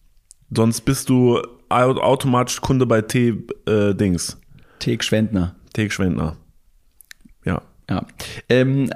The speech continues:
Speaker 2: eine andere Sache, was mir auch noch geschickt wurde, weil wir auch noch eine über, über, wir haben über die Flipflops gesprochen, dementsprechend auch, und das war dein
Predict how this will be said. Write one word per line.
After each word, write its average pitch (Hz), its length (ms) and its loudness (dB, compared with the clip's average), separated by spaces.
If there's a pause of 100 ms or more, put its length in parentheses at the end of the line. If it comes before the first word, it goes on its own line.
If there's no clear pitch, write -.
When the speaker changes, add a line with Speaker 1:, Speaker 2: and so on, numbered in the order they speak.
Speaker 2:
eine 123 220 2
andere 156 320 2
Sache, 139 280 0
was 127 180 0
mir 120 120 0
auch 139 40 2
noch 147 140 -2
geschickt 143 320 -2
wurde, 123 300 2
weil 113 120 2
wir 107 140 2
auch 127 80 2
noch 123 180 0
eine 117 280 2
über, 110 420 0
über, 98 400 -2 (460)
wir 107 180 0
haben 113 80 2
über 107 140 0
die 98 80 0
Flipflops 131 480 -2
gesprochen, 117 580 -2 (560)
dementsprechend 135 800 0
auch, 110 440 -2
und 107 140 -4
das - 160 -6
war 104 80 0
dein 110 560 -2